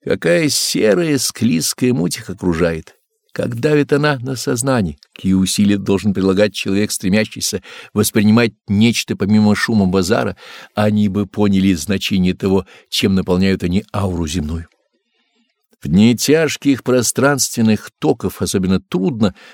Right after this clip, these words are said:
удерживать равновесие именно из-за отравленной атмосферы. Ведь помимо наполненности, невидимый глазу даже воздух отравлен парами бензина и всевозможными продуктами разложения, ядовитыми газами.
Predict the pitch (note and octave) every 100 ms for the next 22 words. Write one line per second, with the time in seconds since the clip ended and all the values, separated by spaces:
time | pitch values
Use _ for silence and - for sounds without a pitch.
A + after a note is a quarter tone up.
0 | _ - F#2+ G#2 F#2+ G2 F#2+ G#2 G#2+ G#2
1 | A2 A#2 F#2+ - F#2 F#2 F#2 _ - F#2+
2 | F2 F#2+ G#2+ G2+ F#2+ F2+ F2 - - -
3 | F2+ - _ _ _ _ _ _ - F2
4 | - - F#2+ G#2+ G2+ G2 G2 - G2+ G#2+
5 | A2 A#2+ A2+ - - A#2 _ _ _ _
6 | - E2+ G2 G2+ F#2+ F#2+ F2+ F#2+ G2+ G2
7 | F#2+ G2 F#2+ F2 G2 G2 F2+ A2 G#2+ G#2
8 | A2 G#2+ G#2+ G#2 G#2 G#2 G2 F#2 F#2 D#2+
9 | F#2 G2+ A2+ - - - G2+ - A2 G#2
10 | F2 G#2+ G2 G2+ F#2+ F#2+ F#2 F#2 G2+ F#2
11 | E2+ G2 E2+ G2+ G#2+ G#2+ - - - F2+
12 | F#2+ G2 - F#2 A#2+ A#2 G#2 G2+